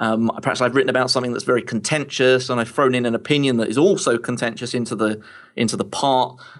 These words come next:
and, uh, people have taken offense or it's caused problems or whatever, um, or I've written, like, a book review that perhaps doesn't go down very well. So, uh, one example would be my review of, uh, the Book of Ruby,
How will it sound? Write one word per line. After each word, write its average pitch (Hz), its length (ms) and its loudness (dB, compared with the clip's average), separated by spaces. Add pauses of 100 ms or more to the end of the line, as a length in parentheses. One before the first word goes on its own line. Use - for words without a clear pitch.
(140)
and, 117 540 0
uh, 117 280 4
people 120 260 -2
have 113 80 -2
taken 113 280 -2
offense 120 580 -4
or 104 160 -2
it's - 80 -10
caused 113 260 -10
problems 110 600 0
or 113 80 2
whatever, 107 480 2 (340)
um, 107 220 2
or 113 260 6
I've 110 140 2
written, 123 180 0
like, 113 140 -2
a - 40 -2
book 131 280 0
review 117 420 4
that 110 180 0
perhaps - 360 -4
doesn't 120 300 -2
go 110 120 2
down 120 240 0
very 117 200 0
well. 117 260 2
So, 107 260 0 (520)
uh, 107 180 0
one 117 280 2
example 117 480 0
would 110 140 2
be 117 160 2
my 110 340 2 (120)
review 120 340 6
of, 107 240 0
uh, 110 220 4
the 113 140 -2
Book 113 180 -2
of 113 100 2
Ruby, 156 360 2